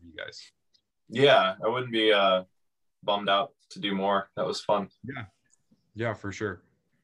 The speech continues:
Speaker 1: Yeah, it was, it was really good. Um, yeah, I was gonna say whenever, it, just kinda going back to the cover and everything, whenever it first came out and whatnot, it was definitely a really, really good snippet and kind of a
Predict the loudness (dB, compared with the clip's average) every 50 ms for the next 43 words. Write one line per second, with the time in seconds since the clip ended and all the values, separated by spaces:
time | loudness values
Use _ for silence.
0 | _ _ _ _ _ _ _ _ -20 -20 _ _ _ _ _ _ _ _ _ _
1 | _ _ _ _ -14 -14 -10 -8 -8 -8 -8 -10 -12 -10 -10 -8 -8 -6 -6 -6
2 | -4 -2 -4 -4 -4 -8 -16 _ _ -4 -2 0 2 4 4 2 2 -2 -6 -10
3 | -12 _ _ _ _ _ _ _ _ _ _ _ _ _ _ _ _ _ _ _
4 | _ _ _ -2 2 4 4 4 4 2 0 -2 -2 0 0 0 2 2 2 0
5 | 2 2 2 2 2 2 0 -4 -6 -6 -8 -8 -8 -8 -14 -18 _ -14 -14 -14
6 | -12 -10 -8 -8 -4 -4 -4 -4 -2 -2 -2 -2 -2 -4 -12 -12 -10 -8 -10 -10
7 | -12 _ _ _ -12 -8 -8 -6 -6 -6 -6 -6 -8 -10 -12 -12 -12 -12 -12 -12
8 | -10 -8 -8 -6 -4 -2 -2 -2 -2 -4 _ _ _ _ _ _ _ -8 -8 -8
9 | -4 -2 -2 -2 -2 -2 -6 -6 -6 -4 -2 -2 -2 -2 -4 -6 -10 -10 -10 -12
10 | -14 -16 _ _ _ _ _ _ -10 -8 -8 -8 -8 -8 -8 -8 -6 -4 -6 -6
11 | -6 -8 -6 -6 -6 -6 -4 -4 -4 -4 -2 -4 -4 -4 -4 -4 -4 -4 -4 -4
12 | -6 -8 -12 _ _ -8 -6 -4 -4 -4 -4 -2 -4 -4 -4 -6 -12 -10 -8 -8
13 | -8 -6 -6 -6 -6 -6 -6 -10 -12 -10 -10 -10 -12 _ -12 -10 -8 -8 -8 -8
14 | -10 -10 -10 -12